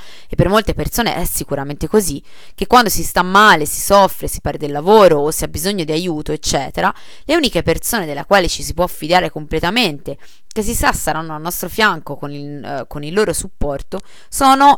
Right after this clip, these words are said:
la partner o il partner e in mancanza o successivamente la famiglia. Se vogliamo costruire relazioni più libere, dobbiamo iniziare a ricostruire una comunità intraprendendo relazioni economiche di mutuo supporto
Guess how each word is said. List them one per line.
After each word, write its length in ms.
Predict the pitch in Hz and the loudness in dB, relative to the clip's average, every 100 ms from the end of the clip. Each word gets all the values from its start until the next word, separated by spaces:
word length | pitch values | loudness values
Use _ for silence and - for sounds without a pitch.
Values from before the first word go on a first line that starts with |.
| - | 4
la 160 | 190 | 0
partner 500 | 170 139 - 147 151 - | 2 2 0 -2 -4 2
o 100 | 175 | 0
il 80 | |
partner 500 | - 139 135 - 143 - | 4 2 2 -6 -8 -6
e 120 | 202 | -4
in 100 | 165 | -4
mancanza 800 | 147 175 - 247 196 147 - 117 | -6 -6 4 6 6 4 -4 -6
o 60 | |
successivamente 1080 | - - - - - 254 240 151 147 - - | -6 -6 -6 -4 0 0 0 -2 -8 -8 -6
la 100 | 147 | -8
famiglia. 540 | - 135 135 135 135 - - - - - - - - - - - | -6 -8 -8 -6 -6 -6 -10 -18 -16 -18 -18 -18 -18 -18 -18 -8
Se 60 | 190 | 2
vogliamo 280 | 214 277 254 | 6 8 6
costruire 600 | 185 - 175 214 190 160 | 4 0 4 6 6 6
relazioni 500 | 156 156 - - 190 | 4 0 2 0 2
più 140 | 170 | -2
libere, 480 | 165 156 147 143 151 | -2 -4 -2 -2 -2
dobbiamo 280 | 160 190 170 | 2 2 2
iniziare 400 | 151 - 202 170 | -6 0 4 4
a 60 | |
ricostruire 640 | 147 151 185 175 - 220 208 | 2 -2 -2 -2 0 0 0
una 140 | 160 | -2
comunità 600 | - 156 147 147 143 135 185 | -8 -10 -10 -4 0 0 -2
intraprendendo 800 | 175 185 202 208 190 143 139 147 | 0 2 2 2 0 -4 -4 -2
relazioni 500 | 170 190 - 156 147 | 0 0 -2 -6 -6
economiche 560 | - 190 160 151 147 | -4 -2 -2 -6 -8
di 80 | 143 | -8
mutuo 300 | 165 208 190 | -8 -6 -6
supporto 800 | - 147 - 143 139 - 175 | -6 -10 -4 -2 -2 -2 -2